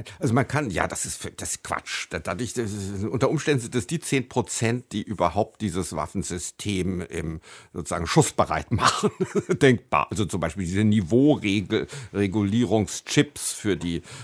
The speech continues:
äh, für die, die, äh, das Pa-, Panzerkanonenrohr waagerecht halten oder aufs Ziel fixiert halten, während der Panzer fährt zum Beispiel. Das ist so eine deutsche Erfindung.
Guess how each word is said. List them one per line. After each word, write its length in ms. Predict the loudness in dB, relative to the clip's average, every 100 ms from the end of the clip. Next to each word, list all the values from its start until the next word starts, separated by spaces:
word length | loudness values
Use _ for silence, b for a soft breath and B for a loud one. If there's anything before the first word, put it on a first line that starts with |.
| -10
äh, 140 | -6 -6
für 260 | -4 -6
die, 180 | -2 -4
die, 280 | -4 -4 -4
äh, 280 | -6 -8 -8
das 180 | -10 -10
Pa-, 160 | -10 -10 -8 -10 -2
Panzerkanonenrohr 1040 | -2 0 -2 -2 0 0 0 0 0 0
waagerecht 640 | 0 0 -2 -4 -6 -6 -4
halten 420 | -2 -2 -6 -8
oder 180 | -6 -8
aufs 180 | -8
Ziel 160 | -4 -4
fixiert 540 | -4 -6 -4 -4 -2
halten, 320 | -4 -6 -6 -8
während 240 | -8 -10
der 80 | -12
Panzer 340 | -10 -10 -10
fährt 320 | -8 -8 -8
zum 120 | -12 -16
Beispiel. 320 | -16 -14 -16
Das 80 | -14
ist 40 |
so 60 | -14
eine 120 | -8
deutsche 300 | -8 -8 -10
Erfindung. 440 | -10 -10 -10 -12